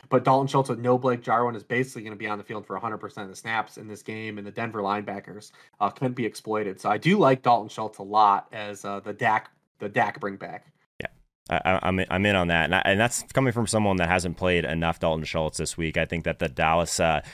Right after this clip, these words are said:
Speaker 2: side of this game is very interesting. Uh, pretty similar spot, like we mentioned before, as, uh, that last kind of explosion spot for Dak, and a lot of people aren't gonna wanna go there with, uh, with the ankle injury. So,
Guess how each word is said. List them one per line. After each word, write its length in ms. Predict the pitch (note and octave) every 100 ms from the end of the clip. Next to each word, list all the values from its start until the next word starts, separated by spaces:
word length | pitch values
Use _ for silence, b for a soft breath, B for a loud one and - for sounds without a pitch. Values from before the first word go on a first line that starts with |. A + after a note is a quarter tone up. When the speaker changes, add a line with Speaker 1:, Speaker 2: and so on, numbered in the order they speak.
| B
Speaker 2:
side 340 | - G#2+ A2+
of 60 | G2+
this 160 | G2
game 180 | - F#2+
is 80 | F2+
very 240 | F#2 F2
interesting. 560 | G2+ B2 A2+ B2+ C3 B2+
Uh, 160 | F#2 F#2+
pretty 200 | G2+ F2+
similar 320 | G2 F#2 F2
spot, 260 | - F2+
like 140 | E2+ E2+
we 80 | E2+
mentioned 340 | E2+ F2+ E2
before, 380 | D#2 F2+ F2 E2 b b
as, 240 | E2 E2 E2+
uh, 200 | E2 D#2
that 200 | E2+ D2+
last 300 | F2+ G2+ -
kind 160 | F#2
of 100 | E2 -
explosion 540 | E2+ - F2+ E2 E2
spot 340 | - E2+ D#2+ b b
for 100 | -
Dak, 380 | D#2+ E2 D#2 D#2+
and 160 | E2 D#2
a 20 |
lot 140 | D#2+
of 60 | D#2
people 180 | E2+ D#2+
aren't 100 | D#2+
gonna 120 | E2
wanna 180 | D#2 D2+
go 220 | D2 D#2
there 200 | D#2 D2+
with, 240 | D2 D2+ D#2+
uh, 160 | D2
with 140 | D#2 E2
the 160 | E2
ankle 340 | D#2+ E2 D#2+ C#2+
injury. 460 | F2+ F#2+ F2 E2 D#2
So, 340 | - F#2 E2+